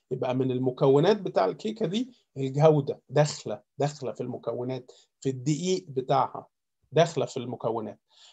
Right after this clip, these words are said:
مش لما أعمل الكيكة وكده وأجي أجيب الكرزة بقى أحطها فوق الكيكة عشان يبقى شكلها حلو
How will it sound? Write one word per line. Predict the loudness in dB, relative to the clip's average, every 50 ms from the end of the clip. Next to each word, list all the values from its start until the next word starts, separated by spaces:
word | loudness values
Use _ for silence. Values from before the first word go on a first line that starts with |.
| _ -4
مش | -2 -2 2 2
لما | 2 6 8 8
أعمل | 10 10 10 8 6
الكيكة | 6 2 4 4 4 6 6 4
وكده | 6 8 8 8 10 10
وأجي | 10 10 10 6
أجيب | 4 2 4 4
الكرزة | 4 4 4 2 6 6 8 8 8 6 6
بقى | 6 8 8 8 6
أحطها | 6 2 -2 4 4 4 4 4
فوق | 4 2 2
الكيكة | 2 2 -2 -4 0 4 4
عشان | 2 2 2 -2
يبقى | -2 0 -2 -4
شكلها | -6 -2 4 4 6 6
حلو | 6 4 2 2 2 -2